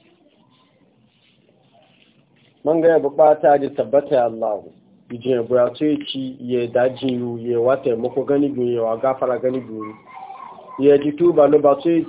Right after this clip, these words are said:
ci, ya ba tari da ce ci daga shari'ar ci ta cin gobe ya tun da dai yin zane ce ci ga uba da zandoro biyu wa. Zane maga bi na zandoro la ba wuyo wa, ijiri ki hadi zai zaji buta da gaskiya na, sai Allah guja da na gafu ba cina.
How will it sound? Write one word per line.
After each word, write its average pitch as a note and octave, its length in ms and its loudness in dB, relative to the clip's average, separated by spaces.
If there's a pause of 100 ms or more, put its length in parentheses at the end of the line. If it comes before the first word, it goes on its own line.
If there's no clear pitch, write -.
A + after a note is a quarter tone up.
ci, D3+ 280 -6
ya C3+ 260 0
ba C3 160 2
tari D#3 280 -2
da C3+ 180 0
ce D#3+ 200 -4
ci - 80 -14
daga B2+ 180 -2
shari'ar D3+ 460 0
ci D#3+ 100 -4
ta A#2+ 240 -2
cin - 200 -4
gobe C3 220 2
ya B2+ 100 2
tun C3+ 180 -6
da B2 80 -4
dai C3+ 200 -4
yin C3+ 180 -2
zane B2 280 -4
ce D3+ 180 -4
ci C3 120 -14
ga C#3 160 4
uba C3 240 -2
da A#2+ 80 -6
zandoro A#2+ 400 -2
biyu B2+ 260 -4
wa. A#2 180 -4 (720)
Zane C3+ 240 2
maga D#3 360 6
bi D3 200 0
na D#3+ 140 4
zandoro C#3 400 2
la D#3 160 4
ba B2+ 160 2
wuyo C#3+ 300 0
wa, C3+ 280 4
ijiri B2+ 380 -6
ki D3+ 60 2
hadi C#3+ 240 4
zai C3 220 0
zaji A#2+ 320 -2
buta C3+ 440 -2
da A#2+ 100 -6
gaskiya B2+ 440 -2
na, A2 240 -8
sai C3 80 0
Allah A#2+ 420 0
guja C3 420 -2
da B2+ 160 -2
na B2 180 -2
gafu B2 360 -4
ba G#2 160 -10
cina. A2 240 -14